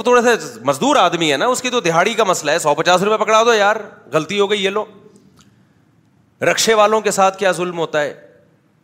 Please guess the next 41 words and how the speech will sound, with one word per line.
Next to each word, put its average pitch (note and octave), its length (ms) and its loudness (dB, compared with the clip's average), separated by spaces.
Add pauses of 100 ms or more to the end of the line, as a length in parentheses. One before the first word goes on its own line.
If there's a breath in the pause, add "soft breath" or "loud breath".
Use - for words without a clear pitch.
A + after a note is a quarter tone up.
(960)
آپ F#3 300 4
نے G3 120 0
رکشے F3+ 240 -2
والے E3+ 240 2
کو E3+ 120 -4
بتایا، D3+ 280 0
"جی، D3+ 140 -6
اورنگی D3 320 -4
ٹاؤن C#3+ 240 -4
میں C#3+ 80 -6
فلاں B2+ 240 -4
جگہ A#2 200 -4
جانا F#2+ 280 -8
ہے۔" E2+ 60 -14 (2500)
پوری D3 260 -4 (1080)
طے C#3+ 140 -2
ہو C3+ 220 -2
گیا C3 140 -2
سب B2+ 240 -8
کچھ، C3 300 -6 (180)
"کتنے C#3+ 280 -8
پیسے؟" C#3 320 -4
"جی، C3 180 -8
ہزار A#2+ 280 -2
روپے B2+ 220 -6
دوں B2 220 -10
گا۔" B2 140 0
"اچھا A#2+ 320 -10
جی، B2 120 -10
بیٹھ G2+ 240 -8
جا۔" F#2+ 140 -10 (120)
اب A#2 160 -6
آپ C3 200 -2
جا A#2 200 -2
رہے B2 100 -4
ہو، A2+ 200 -6 (340)
اب B2+ 240 -4
وہ B2 80 -6
بیچارہ، G#2 400 -10 (140)
اب G#2 220 -6
وہاں C3 300 0